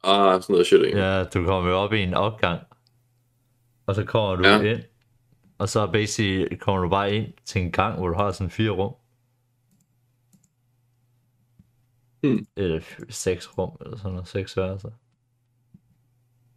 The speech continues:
Speaker 2: Jeg tænker, at værelset, det var bare rum.
Speaker 1: Jeg kan godt lide på Bornholm egentlig, ikke? Så det er jo ting, så der er også sådan en gammel, øh, hvad hedder det, fabrikområde egentlig til sådan, du ved, traphælder og alt muligt andet shit egentlig, ikke? Du ved, sådan,
Speaker 2: Ja.
Speaker 1: til,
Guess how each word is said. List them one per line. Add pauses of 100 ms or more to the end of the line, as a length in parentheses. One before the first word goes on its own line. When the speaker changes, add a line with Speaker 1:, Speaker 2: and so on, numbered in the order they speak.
(140)
Speaker 2:
Jeg
tænker,
at
værelset,
det
var
bare
rum. (1800)
Speaker 1:
Jeg
kan
godt
lide
på
Bornholm
egentlig,
ikke?
Så
det
er
jo
ting,
så
der
er
også
sådan
en
gammel,
øh, (140)
hvad
hedder
det,
fabrikområde
egentlig
til
sådan,
du
ved,
traphælder
og
alt
muligt
andet
shit
egentlig,
ikke?
Du
ved,
sådan, (200)
Speaker 2:
Ja.
Speaker 1:
til,